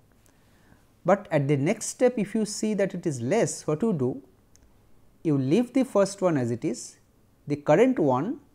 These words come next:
you reset it to zero, next bit you set to one. So, it becomes one zero one zero. Then again there is a comparison, you find that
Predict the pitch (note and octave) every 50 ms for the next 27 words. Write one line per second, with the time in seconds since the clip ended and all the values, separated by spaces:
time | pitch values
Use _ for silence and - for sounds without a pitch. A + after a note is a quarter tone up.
0 | _ _ - D#3+ D3 C#3 C3+ C#3+ C#3+ - A3+ A3+ A3+ G#3+ F#3 - - C#3 A#2 A2+
1 | A#2 A2+ D3 B3 D4+ - _ _ _ _ _ _ _ _ _ _ _ _ _ C3+
2 | B2+ D3 D3 D3 - - - A#3 B3+ B3+ D#3 C#3 - - G#2+ - - - C#3+ C3+
3 | - F2 - A#2+ - _ _ _ _ _ _ _ - C#3 B2+ B2 C3 - - F3+
4 | A3+ A3 - B2+ A2 G#2+ A2 G#2+ G#2+ B2+ D3 G3+ A3+ C3+ G2 F#2 G2 A2+ - -
5 | - _ _ _ _ _ _ _ _ _ _ _ _ _ - _ _ _ _ _
6 | _ _ _ _ _ _ _ - D#3 D3+ - - D3 C#3 E3+ A3+ C4 B3+ A#3+ A#3+
7 | A3 A3+ A3 A3 - E3+ E3 - F3+ F3 F3 E3+ F#3 F#3 F3+ E3+ E3 D#3+ - -
8 | D3 D3 D#3 E3 D#3+ D3+ D3 D3 D3 - _ -